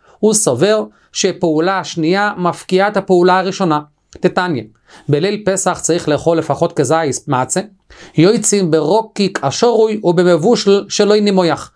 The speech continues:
זאת אומרת, בין אם הוא שרוי והוא מתמסמס במים אבל לא נימוח לגמרי, בין אם בישלו אותו ולא נימוח לגמרי, אפשר לצאת בו דחוי וסמצה, עדיין שם לחם עליו.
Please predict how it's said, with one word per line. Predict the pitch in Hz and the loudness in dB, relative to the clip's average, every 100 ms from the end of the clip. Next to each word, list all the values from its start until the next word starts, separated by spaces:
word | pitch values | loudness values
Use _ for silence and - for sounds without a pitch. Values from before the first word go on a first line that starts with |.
| _ - | _ -8
זאת | 175 160 | -4 0
אומרת, | 180 208 185 147 | 0 0 -2 -2
בין | 139 208 214 | -2 -2 0
אם | 185 | 0
הוא | 165 | 0
שרוי | 156 - 156 220 147 - _ _ - - 123 | -2 -2 0 2 0 -2 _ _ -20 -10 0
והוא | 139 135 208 202 175 147 127 - | 2 4 2 4 4 2 0 0
מתמסמס | 147 151 156 139 - 214 208 | -2 0 0 0 0 0 0
במים | 165 165 190 185 135 123 | -2 0 0 0 -4 -4
אבל | 147 147 | -2 2
לא | 156 190 | 2 2
נימוח | 165 156 156 156 | 2 2 0 0
לגמרי, | 156 151 151 175 190 _ _ _ - - | 0 2 0 -2 -6 _ _ _ -20 -4
בין | 131 208 | -2 -2
אם | 208 165 | -2 -2
בישלו | 170 - 240 | -4 -2 0
אותו | 254 214 160 | 0 0 0
ולא | 143 190 | 0 0
נימוח | 175 196 196 | 0 0 0
לגמרי, | 214 226 247 208 208 202 _ - | 0 0 0 0 -2 -4 _ -4
אפשר | 160 - 208 208 | -2 0 0 0
לצאת | 180 156 214 | -2 0 0
בו | 196 190 | 2 2
דחוי | 160 196 | 2 0
וסמצה, | 165 143 190 202 202 196 | -2 0 0 0 0 -2
עדיין | 143 127 180 185 180 | -2 0 0 0 -2
שם | 170 - 185 180 | -4 0 0 2
לחם | 147 156 175 185 170 165 156 | 4 4 4 2 0 -2 0
עליו. | 160 131 | 0 0